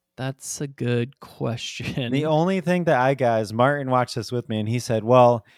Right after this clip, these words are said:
Speaker 2: it's because they're being attacked first, so they're attacking self-defense in that case. And then this, they would just be attacking a harmless, like, a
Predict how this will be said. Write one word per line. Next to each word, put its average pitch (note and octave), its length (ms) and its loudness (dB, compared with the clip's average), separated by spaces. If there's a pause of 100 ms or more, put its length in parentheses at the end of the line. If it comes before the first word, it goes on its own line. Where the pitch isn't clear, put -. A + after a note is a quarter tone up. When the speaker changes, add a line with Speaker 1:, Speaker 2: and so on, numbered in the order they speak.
(200)
Speaker 2:
it's B2 240 -10 (160)
because B2 400 -4
they're C3+ 220 0
being C3+ 220 -6
attacked A#2 400 -6
first, A2+ 280 -6
so A#2+ 60 -8
they're A2+ 140 0
attacking A2+ 360 -4
self-defense G#2+ 800 -6
in G#2 100 -12
that A2 240 -6
case. G2 360 -12
And A2 120 -10
then G#2 120 -10
this, A#2+ 380 0 (120)
they A2+ 160 -2
would A2 120 -2
just G#2+ 140 -10
be A#2+ 100 -4
attacking G#2+ 420 -4
a G2 40 -6
harmless, G#2 500 -8 (240)
like, A2 180 -10
a F#2+ 280 -6